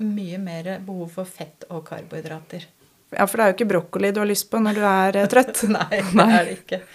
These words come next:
Speaker 2: <laughs> Og for noen så er det jo, ja, hvis det er lange perioder, eller at man også da i kombinasjon med, med overvekt har søvnmangel, opplever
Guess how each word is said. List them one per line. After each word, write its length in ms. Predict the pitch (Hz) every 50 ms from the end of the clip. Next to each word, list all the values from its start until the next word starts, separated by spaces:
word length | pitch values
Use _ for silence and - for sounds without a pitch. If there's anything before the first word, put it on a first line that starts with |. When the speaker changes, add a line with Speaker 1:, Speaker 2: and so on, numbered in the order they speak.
| - - 196 - 208 190 - -
Speaker 2:
<laughs> 600 | 294 - - - - - - - - - - -
Og 80 | - 226
for 140 | - 254 240
noen 300 | 233 220 202 220 247 254
så 160 | 254 294 277
er 160 | 247 202 190
det 80 | 190 196
jo, 140 | 202 202 208 208 208 208 208 208 208 - - - - - - - - - _ _ -
ja, 160 | - 196 185 196 208 202 - -
hvis 260 | - 233 240 226 -
det 80 | - 214
er 80 | 208
lange 280 | 214 208 202 180 175 170
perioder, 640 | 185 185 190 190 185 175 165 175 190 208 220 226 226 - 196
eller 260 | 190 190 190 190 190 190 - - - - - - -
at 160 | - 190 - -
man 100 | 208 202
også 220 | 185 180 - 196 190
da 140 | 190 185 185
i 80 | 185 180
kombinasjon 540 | 196 190 190 190 190 190 196 185 190 185 175
med, 320 | 175 175 175 180 185 180 175 175
med 80 | - -
overvekt 720 | 185 185 170 165 170 185 233 254 254 - - - - -
har 220 | 196 185 185 190 190
søvnmangel, 640 | - - 196 185 175 165 165 170 185 240 285 285 - -
opplever 540 | - - - _ - 190 185 180 185 208 196